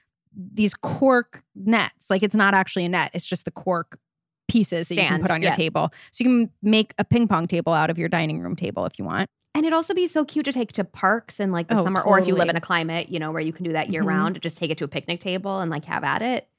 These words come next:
Speaker 1: So cute. If you really wanna invest in this three-month relationship for slightly, for a hundred bucks, you can get a tabletop shuffleboard game, which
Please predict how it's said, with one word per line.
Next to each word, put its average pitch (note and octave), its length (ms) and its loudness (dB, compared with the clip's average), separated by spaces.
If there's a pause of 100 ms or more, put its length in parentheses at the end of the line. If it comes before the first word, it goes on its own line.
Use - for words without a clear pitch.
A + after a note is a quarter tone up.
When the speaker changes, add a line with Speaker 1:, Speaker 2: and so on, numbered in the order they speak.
(140)
Speaker 1:
So A3+ 440 2
cute. F3 440 -6 (580)
If A3 80 2
you A#3 400 4
really A3 320 6
wanna G#3+ 200 4
invest E3+ 460 0
in D3+ 80 -2
this D#3+ 160 -6
three-month D#3 400 -4
relationship D#3 600 -4
for E3+ 100 -4
slightly, D#3 340 -2
for - 140 0
a E3+ 40 2
hundred F3 440 2
bucks, D3+ 260 -2
you E3+ 80 -2
can F3+ 140 -6
get E3+ 180 -2
a E3+ 40 -4
tabletop - 540 -4
shuffleboard - 720 -4
game, - 360 -6
which F3+ 240 2